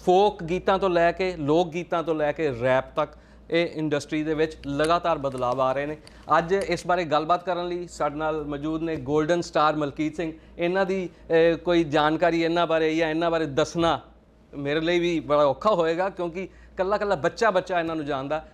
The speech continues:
"ਤੂੰ ਤੱਕ, ਤੂੰ ਤੱਕ, ਤੂੰ ਤੱਕ" ਗਾਣਿਆਂ ਤੋਂ ਮਸ਼ਹੂਰ ਹੋ ਕੇ ਅੱਜ ਜਿਹੜੀ ਆ ਕਾਲੀ ਐਨਕ ਲੈ ਕੇ ਜਿਹੜੇ ਸਾਡੇ ਸਾਹਮਣੇ ਆਏ ਨੇ, ਇਹਨਾਂ ਨਾਲ ਗੱਲਬਾਤ ਕਰਾਂਗੇ ਕਿ ਪੰਜਾਬੀ ਮਿਊਜ਼ਿਕ ਇੰਡਸਟਰੀ 'ਚ ਕਿਸ ਤਰ੍ਹਾਂ ਦੇ ਬਦਲਾਵ ਤੁਸੀਂ ਇਹਨਾਂ ਨੇ ਦੇਖਣ ਨੂੰ ਮਿਲੇ,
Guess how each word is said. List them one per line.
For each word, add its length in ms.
"ਤੂੰ 140
ਤੱਕ, 160
ਤੂੰ 180
ਤੱਕ, 180
ਤੂੰ 220
ਤੱਕ" 160
ਗਾਣਿਆਂ 500
ਤੋਂ 180
ਮਸ਼ਹੂਰ 420
ਹੋ 160
ਕੇ 260
ਅੱਜ 120
ਜਿਹੜੀ 240
ਆ 60
ਕਾਲੀ 460
ਐਨਕ 380
ਲੈ 300
ਕੇ 140
ਜਿਹੜੇ 340
ਸਾਡੇ 320
ਸਾਹਮਣੇ 320
ਆਏ 140
ਨੇ, 100
ਇਹਨਾਂ 160
ਨਾਲ 100
ਗੱਲਬਾਤ 340
ਕਰਾਂਗੇ 320
ਕਿ 120
ਪੰਜਾਬੀ 440
ਮਿਊਜ਼ਿਕ 300
ਇੰਡਸਟਰੀ 440
'ਚ 60
ਕਿਸ 160
ਤਰ੍ਹਾਂ 220
ਦੇ 60
ਬਦਲਾਵ 420
ਤੁਸੀਂ 340
ਇਹਨਾਂ 240
ਨੇ 80
ਦੇਖਣ 260
ਨੂੰ 100
ਮਿਲੇ, 180